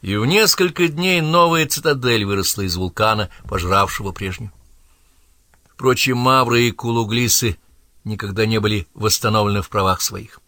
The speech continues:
Когда позже политические интересы потребовали усиления турецкого войска, их стали определять в него, но под названием «вспомогательного войска» без всякой надежды на получение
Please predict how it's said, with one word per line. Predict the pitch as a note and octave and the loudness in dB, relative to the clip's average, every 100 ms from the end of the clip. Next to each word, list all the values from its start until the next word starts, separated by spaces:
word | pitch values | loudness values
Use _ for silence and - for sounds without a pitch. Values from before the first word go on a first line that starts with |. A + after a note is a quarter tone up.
| _ _ _ _ _ _ _ _ - | _ _ _ _ _ _ _ _ -4
Когда | B2 C3+ C3+ D3+ | 2 2 4 2
позже | C#3+ C#3+ D3 G#2+ B2+ | 2 0 0 2 -2
политические | - C3 A#2 D3 C3 - - B2+ | -2 -4 -4 -6 -6 -6 -4 -6
интересы | A2+ B2 B2+ - A#2 - - - | -4 0 0 2 -2 -4 -16 -4
потребовали | A#2 A2 A#2+ A2+ A2+ A#2+ - - - | -2 2 2 2 2 0 -4 -16 -4
усиления | B2 - C3+ C3+ A#2+ A2 | -2 0 2 2 4 2
турецкого | F#2+ G2+ F#2+ - G2 G2+ | 0 0 0 -2 -2 -2
войска, | E3+ C#3 - - - _ _ _ - | -2 -2 -4 -10 -16 _ _ _ -4
их | A2+ A2+ | -2 2
стали | - - D#3+ F3+ | 0 2 2 4
определять | F#3 F3+ F3+ A3+ A3+ - | 2 0 -4 -2 0 -2
в | |
него, | G2 F2+ - _ _ _ _ _ - | -4 -6 -6 _ _ _ _ _ -8
но | F2+ | -6
под | F#2 | -2
названием | G2 F2+ G#2+ G#2+ G#2+ - _ _ | -2 2 2 2 -2 -10 _ _
«вспомогательного | - - C3 B2 G#2+ D#2+ - E2+ E2+ E2+ | -6 0 2 2 2 0 -2 -4 -4 -2
войска» | F2 G2+ - - _ _ _ | -2 -2 -2 -4 _ _ _
без | F#2+ F#2 | -4 -2
всякой | - G#2+ G#2+ | 0 0 0
надежды | G2+ F#2 G2 F2+ | -2 0 0 0
на | G2 | -2
получение | F#2+ G2 A2+ G#2+ | -2 -4 -2 -2